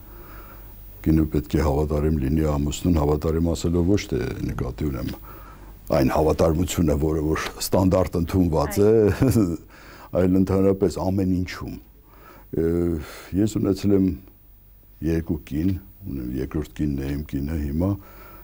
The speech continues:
Speaker 1: առաջինը ցավոք կյանքից հեռացել է։ Ը, երկուսն էլ իրոք շատ հավատարիմ են եղել ինձ այն առումով, որ ամեն քայլափոխին իմ կողքին են եղել։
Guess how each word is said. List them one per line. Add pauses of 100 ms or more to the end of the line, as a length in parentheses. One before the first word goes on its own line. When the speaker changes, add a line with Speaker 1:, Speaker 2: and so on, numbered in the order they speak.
(140)
Speaker 1:
առաջինը
ցավոք
կյանքից
հեռացել
է։ (1200)
Ը, (720)
երկուսն
էլ
իրոք (220)
շատ
հավատարիմ
են
եղել (140)
ինձ
այն
առումով,
որ (480)
ամեն
քայլափոխին
իմ
կողքին
են
եղել։